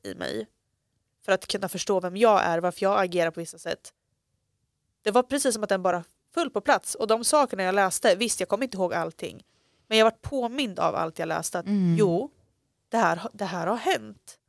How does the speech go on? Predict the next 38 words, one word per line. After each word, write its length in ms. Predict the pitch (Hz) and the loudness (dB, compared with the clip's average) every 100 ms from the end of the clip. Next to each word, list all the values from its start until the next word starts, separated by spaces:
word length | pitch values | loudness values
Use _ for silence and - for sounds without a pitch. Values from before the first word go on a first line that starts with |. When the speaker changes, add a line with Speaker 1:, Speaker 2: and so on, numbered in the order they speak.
| _ | _
Speaker 2:
Något 240 | 196 190 | 2 4
som 180 | - 180 | 4 6
har 140 | 175 170 | 8 8
hållits 440 | 170 156 - - | 8 6 4 2
dolt 480 | - - - - - | 2 2 2 0 -4
för 200 | - - | -2 4
Speaker 1:
Ja, 260 | 247 196 240 | 6 6 4
Speaker 2:
dig. 100 | 165 - | 0 -6
Speaker 1:
och 120 | 196 | 4
det 100 | 208 | 6
har 180 | 220 269 | 6 2
ju 80 | |
liksom, 360 | 254 - 226 214 _ _ _ _ _ _ _ _ _ _ _ - | 0 -2 -2 -2 _ _ _ _ _ _ _ _ _ _ _ -4
alltså 160 | 233 220 | 0 4
det 140 | 208 | 4
här 300 | 180 277 254 | 4 4 4
hade 140 | 220 | 2
kunnat 260 | 208 202 196 | 0 -2 2
rädda 260 | 196 180 175 | 2 0 -4
mig 340 | 185 180 175 - _ _ _ _ _ - | -6 -4 -4 -8 _ _ _ _ _ -10
i 100 | 190 | -8
mycket 720 | 185 220 240 - _ - 233 | -6 -4 -4 -6 _ 0 2
saker 480 | 214 208 - - - | 4 2 0 -4 -4
under 200 | 175 175 | -4 -6
hela 500 | - 214 175 165 170 | -6 0 0 0 -4
mitt 260 | 160 - | -10 -12
liv. 400 | 214 240 - - - _ | -8 -6 -6 -10 -16 _
Speaker 2:
Mm. 420 | 185 175 160 151 147 - | 6 8 8 4 2 -8
Speaker 1:
Men 140 | - 202 | -2 4
jag 100 | 196 | 6
har 100 | 220 | 6
istället 340 | 226 208 185 | 4 2 0
fått 260 | - - - | -8 -10 -4
levt 440 | 233 202 - - | 2 2 0 -8
med 160 | 196 180 | -6 -4
en 260 | 185 170 175 | -6 -8 -6
förövare 800 | - 202 320 240 - - 143 233 - | 4 8 10 8 6 2 -2 -4 -2
Speaker 2:
Mm. 380 | 180 175 165 156 | 4 6 6 4